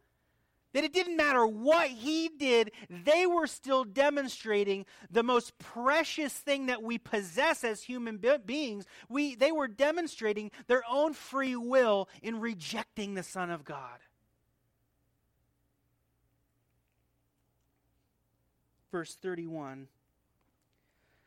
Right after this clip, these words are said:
Then his brothers and his mother came, and standing outside, they sent to him, calling him. And a multitude was sitting around him, and they said to him, "Look, your mother and your brothers are outside seeking you."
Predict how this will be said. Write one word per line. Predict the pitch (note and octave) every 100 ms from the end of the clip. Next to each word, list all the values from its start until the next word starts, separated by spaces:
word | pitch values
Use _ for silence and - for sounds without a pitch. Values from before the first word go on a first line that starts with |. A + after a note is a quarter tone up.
| _ _ _ _ _
Then | B3
his | C#4+ F#3+
brothers | E3+ G#3+ B3 C4+ G#3+
and | F#3
his | D#3
mother | F#3 G#3+ A#3
came, | A3 - G#3+ C#4+ A#3+
and | E3+
standing | - A3+ B3+ A3+
outside, | F#3+ F3+ G3+ G3+ A#3
they | F3+ E3+
sent | - B3 F4 F4+
to | A3
him, | E3+ D#3
calling | D#3 - A3+ D#4 E4+ G3+
him. | C#3+ C#3 C3+ C3+ C3 _ _ _ _ -
And | G#3+
a |
multitude | G#3 B3 D#4 C#4 - B3+
was | A#3 G#3
sitting | - A#3+ B3+
around | A#3 A3+ G#3+
him, | G#3 G#3 - -
and | G#3
they | G#3+
said | - C4
to | C#4
him, | A#3 G3+
"Look, | A3+ G4 F4 - G#3+
your | G3 G#3+
mother | G#3 A#3+ D#4 F4
and | D#4+ C4
your | A#3
brothers | G3 F#3 C#4 C#4 A3
are | F#3 G3
outside | G3 C4+ C4 - B3 A#3+ A#3+
seeking | G#3 - B3 - G#3+ F3+
you." | D#3+